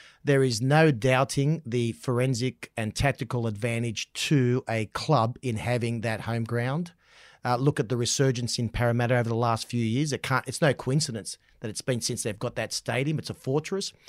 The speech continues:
That stadium would be worth eight to ten points to them a year. There's no doubt about that.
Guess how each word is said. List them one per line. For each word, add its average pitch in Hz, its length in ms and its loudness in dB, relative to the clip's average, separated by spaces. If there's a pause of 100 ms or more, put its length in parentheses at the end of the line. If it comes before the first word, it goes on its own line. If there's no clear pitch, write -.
(260)
That 170 140 4
stadium 131 380 2
would 117 140 0
be 120 100 0
worth 120 300 0
eight 143 160 0
to 131 80 -2
ten 127 260 -2
points 127 360 -2
to 127 100 -8
them 117 180 -2
a 107 40 -4
year. 104 380 -6
There's 101 160 -6
no 117 160 0
doubt 107 160 -4
about 113 300 -6
that. 175 180 -4